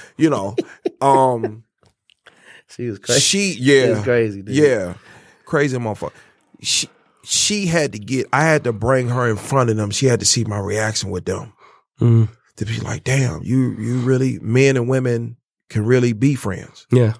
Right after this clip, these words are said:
Speaker 1: You know, like, "Yeah, this ain't Canada. This, you know, we can't do that."
Speaker 2: Yeah.
Speaker 1: You know what I'm saying? And when she seen that,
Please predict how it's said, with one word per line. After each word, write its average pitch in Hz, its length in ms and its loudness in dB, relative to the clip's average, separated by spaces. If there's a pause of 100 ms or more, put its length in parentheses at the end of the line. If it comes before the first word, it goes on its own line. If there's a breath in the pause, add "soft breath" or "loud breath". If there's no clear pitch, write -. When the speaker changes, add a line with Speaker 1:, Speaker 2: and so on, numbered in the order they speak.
(200)
Speaker 1:
You 117 140 0
know, 95 320 -2
like, 101 240 -6
"Yeah, 147 360 2
this 123 320 0 (120)
ain't 120 320 -6
Canada. 127 420 -2
This, 101 320 -6 (840 loud breath)
you 135 100 -2
know, 120 140 0
we 127 160 2
can't - 320 2
do 113 140 0
that." - 180 -8 (180)
Speaker 2:
Yeah. 117 260 4
Speaker 1:
You 131 100 -2
know 123 120 0
what 113 60 0
I'm 110 80 -4
saying? 123 340 -2 (460 loud breath)
And 131 120 4
when 135 120 4
she 120 140 0
seen 180 360 0
that, 117 280 -6